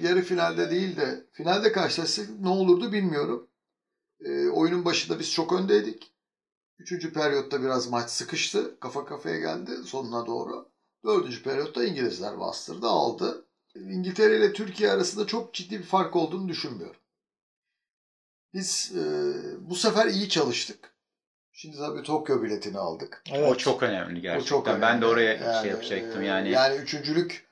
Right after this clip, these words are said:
Speaker 3: Evet.
Speaker 1: bronz madalya çok değerli, madalya
Speaker 3: Evet,
Speaker 1: almamız.
Speaker 3: evet, evet.
Speaker 1: Ama tabii, e, Tokyo'ya katılabilmemiz çok büyük bir şey. Şimdi Tokyo'ya karşı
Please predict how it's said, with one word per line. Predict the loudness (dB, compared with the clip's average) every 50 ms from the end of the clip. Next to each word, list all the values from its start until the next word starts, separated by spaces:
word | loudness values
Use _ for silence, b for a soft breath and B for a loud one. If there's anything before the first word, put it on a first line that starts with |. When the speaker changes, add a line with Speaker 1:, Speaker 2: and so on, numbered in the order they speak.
| _ -2
Speaker 3:
Evet. | 4 6 6
Speaker 1:
bronz | 6 6 6 4
madalya | 4 8 10 10 10 8 6 6
çok | 4 4 2 4 4
değerli, | 6 8 8 8 6 4 0
madalya | 2 2 4 6 6 6 6 8
Speaker 3:
Evet, | 6 6 4 4
Speaker 1:
almamız. | 0 0 0 0 -2 -2 -4 -6
Speaker 3:
evet, | -6 -6
evet. | -8 -8 b b b b b -2
Speaker 1:
Ama | 0 2 2 2
tabii, | 4 2 4 6 6 6
e, | 4 4 -4 -6 -6 -4 -4 -4 -4 -2
Tokyo'ya | -4 -4 -2 0 0 0 0 -2 -4 -12 _ _ _ -10 -8 -8 -8 -6
katılabilmemiz | -8 -8 -6 -2 -2 0 0 -2 -4 -6 -6 -8 -8 -8
çok | -6 -6 -6 -6 -8 -12
büyük | -14 -12 -10
bir | -10
şey. | -4 -2 -2 -2 B B B B
Şimdi | _ -14 -14 -6
Tokyo'ya | 0 2 2 2 2 0 0 0 0
karşı | -2 -2 -2 -2 -4 -4 -4 -6 -6